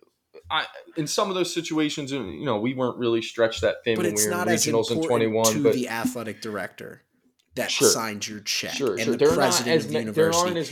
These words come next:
Speaker 1: many
Speaker 2: and the
Speaker 1: opinions.
Speaker 2: boosters.
Speaker 1: Right. There aren't as many as
Speaker 2: Yes.
Speaker 1: opinions involved in the, in the decision.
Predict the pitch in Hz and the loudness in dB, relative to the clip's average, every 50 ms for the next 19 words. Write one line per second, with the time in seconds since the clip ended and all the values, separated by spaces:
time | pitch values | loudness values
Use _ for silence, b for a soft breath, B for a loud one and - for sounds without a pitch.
0 | 143 143 143 143 143 143 139 139 131 120 120 110 123 - 156 143 156 160 151 147 | -4 -2 0 0 2 2 2 0 0 0 0 -2 2 2 4 4 4 4 4 4
1 | 147 139 127 117 110 104 101 - - - - - - - - - - 135 127 113 | 4 4 2 2 0 -2 -4 -8 -10 -10 -8 -6 -6 -6 -8 -4 0 0 0 0
2 | - - - 135 139 113 107 92 - 147 139 131 127 123 113 - - - - - | 0 -4 -4 -2 0 0 0 0 -2 -4 -4 -2 0 2 2 2 2 0 0 0
3 | - 135 131 120 113 113 110 110 104 - 80 107 110 101 110 104 107 107 107 113 | -2 -2 0 0 2 2 2 0 -2 -2 -4 -4 -2 2 4 4 4 4 2 0
4 | 107 98 101 104 92 - - 117 107 104 101 - 98 104 - 202 208 170 123 123 | -2 -4 -4 -6 -6 -6 -6 -4 -4 -4 -6 -6 -6 -2 2 2 2 4 2 2
5 | 120 117 120 | 0 0 -4